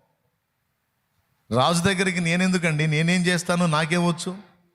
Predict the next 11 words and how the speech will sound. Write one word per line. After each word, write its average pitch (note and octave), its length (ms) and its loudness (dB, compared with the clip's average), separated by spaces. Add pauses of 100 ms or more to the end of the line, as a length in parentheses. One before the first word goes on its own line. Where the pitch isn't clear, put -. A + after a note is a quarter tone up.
(1000)
ఏమో, C#3 680 0
పద. - 120 -6 (2000)
వెళ్ళి C3 180 4
రాజు C3 280 2
సముఖంలో C3 420 2
నిలబడ్డాడు. A2 640 0 (2750)
తోటి D3 260 0
ఖైదీలందరూ A#2 720 -2 (280)
సంతోషంగా, G#2+ 800 -2 (2500)
"సాగనంపు A2+ 540 2
ఉండొచ్చు, F#2+ 440 -4